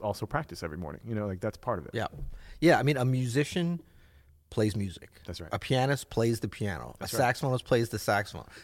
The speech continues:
Speaker 2: They don't talk about it. Well, they may talk about it, which is ironic coming from a couple guys that
Speaker 1: <laughs>
Speaker 2: talk
Speaker 1: We never
Speaker 2: every day
Speaker 1: talk
Speaker 2: about
Speaker 1: about
Speaker 2: it. <laughs> But, I mean, we just wanna encourage everybody to, um, you know,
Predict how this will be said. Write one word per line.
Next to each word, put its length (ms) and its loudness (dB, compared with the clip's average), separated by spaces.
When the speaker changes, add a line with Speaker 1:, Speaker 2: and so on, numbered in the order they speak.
Speaker 2:
They 80 6
don't 180 4
talk 280 6
about 160 0
it. 60 -4
Well, 100 8
they 100 10
may 160 8
talk 240 4
about 220 -2
it, 100 -12
which 160 2
is 80 8
ironic 400 8
coming 220 2
from 160 -2
a 20 2
couple 220 2
guys 320 4
that 140 4
Speaker 1:
<laughs> 20 2
Speaker 2:
talk 140 12
Speaker 1:
We 80 12
never 180 12
Speaker 2:
every 80 10
day 240 12
Speaker 1:
talk 80 12
Speaker 2:
about 320 8
Speaker 1:
about 420 2
Speaker 2:
it. 160 -6
<laughs> 260 -14
But, 180 10
I 80 12
mean, 220 8
we 120 6
just 160 6
wanna 200 8
encourage 460 4
everybody 580 4
to, 480 0
um, 320 0
you 140 2
know, 240 0